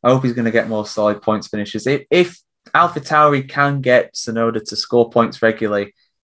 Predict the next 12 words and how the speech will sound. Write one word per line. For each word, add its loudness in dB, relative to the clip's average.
they 2
should -4
be, -6
you 0
know, -4
pretty -2
comfortable -6
for -8
fifth. -6
But -8
so 2
far, 2